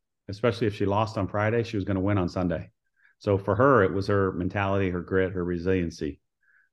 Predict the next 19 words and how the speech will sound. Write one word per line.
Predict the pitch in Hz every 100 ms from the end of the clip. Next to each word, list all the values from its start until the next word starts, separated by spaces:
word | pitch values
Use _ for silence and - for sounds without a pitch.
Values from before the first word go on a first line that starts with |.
| _
And, | 98 95 92
um, | 92 85 85 80 - 120 _ _ -
I |
mean, | 101 92
seriously, | - 107 95 98 90 - _ _ _ _
she | - 113
probably, | 104 107 101 98 92 - _ _ _ _ _ _ -
she | 117
had | 107 101
the | 95
best | 95 101 -
resiliency | 101 95 95 92 - 95
of | 92 92
anybody | 92 92 90 87 -
we've | 92 92
had | 90 82 78 _ _ _ _ _ _ -
as | 92
a |
pitcher. | - 92 82 80